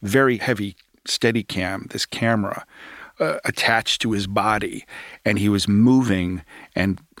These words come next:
and in a very precise way. So we thought, "If we mess up, this guy is going to, you know, get so frustrated."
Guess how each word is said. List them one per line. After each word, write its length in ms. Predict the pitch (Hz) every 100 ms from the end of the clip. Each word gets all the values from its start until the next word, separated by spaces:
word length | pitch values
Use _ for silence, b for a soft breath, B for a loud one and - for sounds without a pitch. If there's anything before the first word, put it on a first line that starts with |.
| -
and 300 | - 113 110 113
in 60 | 104
a 40 |
very 220 | 104 135
precise 500 | 123 104 113 101 -
way. 360 | - 113 101 92 B B B
So 60 | -
we 100 | 104
thought, 220 | 120 107 - _
"If 160 | - -
we 180 | 117 123
mess 360 | 123 110 -
up, 240 | 117 90 -
this 200 | 98 -
guy 280 | 104 98 95
is 200 | 90 -
going 320 | 104 90 82
to, 300 | - 92 92
you 180 | 160 107
know, 180 | 90 - - -
get 180 | 95 -
so 200 | - 95
frustrated." 760 | - - - - - - -